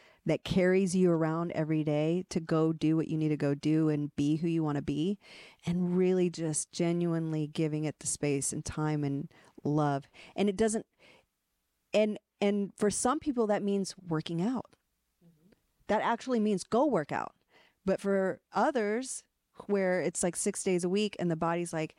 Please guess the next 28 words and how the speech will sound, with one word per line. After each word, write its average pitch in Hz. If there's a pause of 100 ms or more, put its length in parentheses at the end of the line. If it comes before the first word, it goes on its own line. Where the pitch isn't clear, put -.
"Hey, 262 (160)
hey, 254 (120)
hey, 262 (120)
hey, 262 (140)
hey," 240 (400)
and 185
you're 175
like, 165
"No, 269 (260)
no, 277 (200)
no, 262 (220)
no." 220 (120)
You 202
know 220
what 240
I 254
mean? 277 (200)
<laughs> -
You 233
just 226
go, 196
"Okay, 214 (1120)
let 214
me 240
pause 226
for 165
a 147
second. -